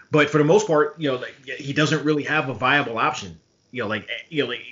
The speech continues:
in, in replacement of, of LeBron whenever he goes to the, you know, whenever he goes to the bench. And I know we're gonna get to it later on, but that's something that I actually put on Pelinka that, like,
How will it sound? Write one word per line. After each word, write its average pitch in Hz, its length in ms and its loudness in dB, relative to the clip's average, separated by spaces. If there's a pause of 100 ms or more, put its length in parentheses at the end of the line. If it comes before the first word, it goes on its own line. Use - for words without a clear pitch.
in, 151 120 -2
in 147 220 2
replacement 147 520 2
of, 120 220 -4
of 127 160 -4
LeBron 131 440 2
whenever 123 240 0
he 123 100 -2
goes 120 220 -4
to 117 60 -8
the, 113 60 -8
you 120 140 -6
know, 123 40 0
whenever 127 280 0
he 120 40 -2
goes 117 200 -4
to 104 60 -6
the 104 40 -4
bench. 123 300 0 (240)
And 135 80 2
I 147 40 6
know 175 120 6
we're 185 100 10
gonna 156 140 2
get 156 160 -2
to 151 120 0
it 135 40 -2
later 135 340 -2
on, 147 100 -2
but 120 140 -6 (320)
that's 131 240 0
something 202 220 -4
that 151 100 0
I 139 140 0
actually 147 360 -4
put 139 160 -4
on 135 120 -6
Pelinka 135 380 -6
that, 107 140 -6
like, 107 300 -4